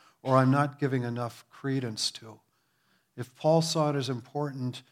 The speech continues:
I need to have it important in my life as well. It's not just moving on and saying, "It's a new day, let's just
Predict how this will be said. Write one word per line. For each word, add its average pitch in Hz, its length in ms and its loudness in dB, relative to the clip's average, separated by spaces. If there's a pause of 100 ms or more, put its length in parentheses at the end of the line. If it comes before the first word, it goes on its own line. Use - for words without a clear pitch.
(520)
I 151 240 2
need 147 300 4
to 127 180 -4
have 120 320 -8
it 113 80 -8
important 117 480 -8
in 110 40 -10
my 117 200 -8
life 104 280 -10
as - 160 -16
well. - 340 -20 (920)
It's 120 260 -4
not 135 300 0
just 120 460 -6 (480)
moving 123 360 0
on 120 340 0
and 110 100 -8
saying, 120 240 -4
"It's 131 140 -4
a 123 40 -4
new 127 140 0
day, 107 260 -4
let's 107 240 -8
just - 300 -8